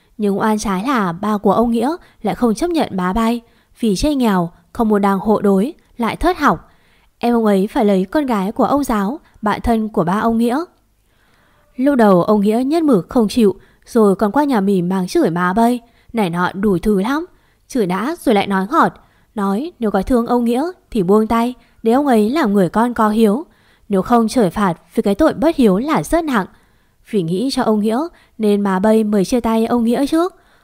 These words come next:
Ông Nghĩa cũng có chịu đâu. Sau hết cách nên má bay mới lấy bữa thẳng lành.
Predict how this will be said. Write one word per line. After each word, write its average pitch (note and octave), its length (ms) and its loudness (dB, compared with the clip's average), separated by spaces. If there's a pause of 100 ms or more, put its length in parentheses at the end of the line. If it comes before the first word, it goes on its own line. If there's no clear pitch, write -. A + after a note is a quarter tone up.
(140)
Ông G#3+ 160 2
Nghĩa A#3 360 0
cũng A#3+ 140 -2
có G#3+ 120 2
chịu D#4+ 260 -2
đâu. A#3 240 2 (640)
Sau - 320 -4
hết A#3 200 -2
cách D4 300 -4 (300)
nên G#3+ 240 0
má G3 180 -2
bay A3 280 2
mới G#3+ 220 -2
lấy F#3+ 120 0
bữa B3 220 2
thẳng F#3+ 240 -6
lành. F#3+ 280 -4